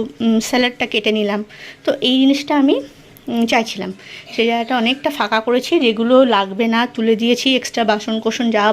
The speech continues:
বলো। তারপর যে অনেক কন্টেনারগুলো থাকে না, যেমন ধরো এই টাইপের কন্টেনারগুলো দেখবে ইউজ করে করে বাইরে রাখা হয়, তো প্রচুর এরকম কন্টেনার ছিল, সেগুলো সমস্ত তুলে দিয়েছি, এই গুটি করে রেখেছি বাইরে। আর ওই কার্সেল আছে ওর মধ্যে ঢুকিয়ে দিয়েছি।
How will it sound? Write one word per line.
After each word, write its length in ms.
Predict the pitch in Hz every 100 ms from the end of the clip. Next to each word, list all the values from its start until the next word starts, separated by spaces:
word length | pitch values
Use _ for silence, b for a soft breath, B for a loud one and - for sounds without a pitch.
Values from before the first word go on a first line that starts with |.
| 220
বলো। 160 | 220 226
তারপর 200 | 214 226 220
যে 60 | 233 214
অনেক 120 | 220 -
কন্টেনারগুলো 560 | 208 208 247 240 226 240
থাকে 180 | 240 226 254
না, 40 | 240 B B B -
যেমন 200 | 226 226
ধরো 200 | 226 226 254 - - - - - - - -
এই 100 | 226
টাইপের 300 | 220 214 220
কন্টেনারগুলো 540 | 226 214 226 220 214 226 269 233
দেখবে 180 | 220 254
ইউজ 200 | 226 247 233
করে 140 | 233 240
করে 120 | 233
বাইরে 260 | 233 214 214 220
রাখা 160 | 214 208
হয়, 120 | 196 190 B B B -
তো 60 | 254 - -
প্রচুর 340 | 247 262 320 320
এরকম 280 | 311 302 285
কন্টেনার 380 | 285 269 277 285 285
ছিল, 120 | 285 370 -
সেগুলো 240 | 233 240
সমস্ত 320 | - 233 226 285 285
তুলে 160 | 226 220
দিয়েছি, 280 | 208 202 208 - - -
এই 60 | 294 285 -
গুটি 180 | 240 277
করে 120 | 277 254
রেখেছি 240 | 220 226 220
বাইরে। 200 | 190 185 - B B B -
আর 80 | 233 -
ওই 60 | 240 226
কার্সেল 320 | 226 214 269 247
আছে 120 | - 381
ওর 80 | 247
মধ্যে 180 | 220 214
ঢুকিয়ে 260 | 220 220 214
দিয়েছি। 260 | 208 196 -